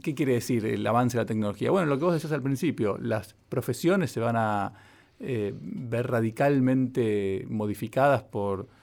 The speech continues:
por las nuevas dinámicas sociales y por los nuevos, eh, avances tecnológicos, y, y un,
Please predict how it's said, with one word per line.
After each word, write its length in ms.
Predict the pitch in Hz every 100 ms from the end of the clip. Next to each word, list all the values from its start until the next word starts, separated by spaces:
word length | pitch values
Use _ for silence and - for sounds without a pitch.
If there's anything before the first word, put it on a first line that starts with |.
| _ _ _
por 180 | - 110
las 140 | 104
nuevas 220 | 95 120 113
dinámicas 440 | 113 117 113 113
sociales 440 | 104 - 160 170
y 40 | 120
por 140 | 123
los 120 | 104
nuevos, 640 | 101 113 113 107 101 98 - - - - _
eh, 640 | 156 117 101 98 95 - - 226
avances 340 | 196 117 117 113
tecnológicos, 760 | 107 104 117 147 180 160 185 185 - - -
y, 680 | 202 120 117 113 110 107 233 214
y 160 | 117
un, 340 | 117 156 151